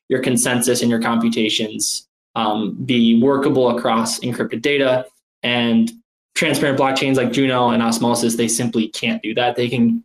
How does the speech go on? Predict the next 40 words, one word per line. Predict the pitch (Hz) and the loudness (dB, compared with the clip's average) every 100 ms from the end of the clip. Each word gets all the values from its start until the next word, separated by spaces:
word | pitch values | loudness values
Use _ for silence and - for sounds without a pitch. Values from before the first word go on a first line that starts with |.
| - | -4
come | - 147 | -2 0
up | 147 143 | 0 2
with | 139 | 0
tricky | - 151 143 139 | 0 -2 0 0
schemas | - - 135 135 131 131 | 0 0 2 2 0 -2
to | - | -4
try | - - - 127 127 127 135 135 | -4 -4 -2 0 2 2 0 0
to | 131 139 | 0 0
have | 131 127 123 | 2 2 2
moments | 120 120 131 170 214 220 | 2 2 2 2 0 -2
where | 185 190 | 0 0
they | 190 | 2
have | 202 196 | 0 0
privacy, | 190 185 190 190 202 202 - _ _ _ | 0 2 0 0 0 -2 -8 _ _ _
but | - | -2
it's | 139 147 | 0 2
always | 147 156 147 | 2 2 2
gonna | 160 151 | 2 2
be | 139 | 2
weaker | 135 131 131 135 | 4 2 2 2
than | 131 | 2
an | 123 | 0
L | 117 123 123 | 0 2 2
one | 120 | 2
that | 120 120 | 0 0
was | 123 | 0
entirely | 117 113 113 113 113 113 | 2 2 0 0 0 0
devoted | 110 110 113 - | -2 -2 -4 -4
to | - 123 117 - - | -6 -4 -6 -8 -6
achieving | 135 - 123 113 113 | -2 0 2 2 0
fundamental | 113 123 120 117 123 | -2 -4 -4 -2 -2
privacy | - - - - - - _ _ _ _ | -2 -4 -4 -6 -6 -8 _ _ _ _
for, | 123 113 | -4 -2
for | - | -4
contracts. | 113 127 - - - - | -6 -6 -6 -8 -8 -8
So | - 135 - - _ | -4 -2 -4 -8 _
that's, | 131 127 - - - | -4 -2 -4 -6 -6
that's | 127 131 | -6 -4
my | 123 | -6
answer. | 123 - - - | -6 -4 -4 -6